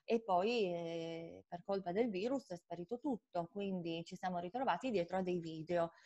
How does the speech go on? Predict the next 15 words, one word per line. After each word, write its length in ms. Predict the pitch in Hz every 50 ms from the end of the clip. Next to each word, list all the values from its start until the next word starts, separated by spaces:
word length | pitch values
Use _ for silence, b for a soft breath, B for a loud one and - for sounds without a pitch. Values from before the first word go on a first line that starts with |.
| B B B B B B B
E 320 | - 208 208 202 185 - -
mantenere 560 | 185 202 208 214 214 226 220 220 233 247 233
la 100 | 202 180
voglia 260 | 175 202 208 208 196
di 100 | 180 180
imparare 560 | 180 185 190 247 240 214 175 170 175 202 233 233
non 140 | 214 190
è 60 | 190 185
stato 260 | - - 175 - 180
semplice, 760 | - - 170 165 165 165 170 - 185 185 170 - - 185 180
perché 360 | - 175 175 - 180 180 - -
inizialmente 840 | - 185 185 190 185 185 - 185 180 180 190 190 185 175 - 175 170 170
si 180 | - _ -
è 40 | 180
pensato 640 | - 175 170 170 - 180 175 - 175 160 160 165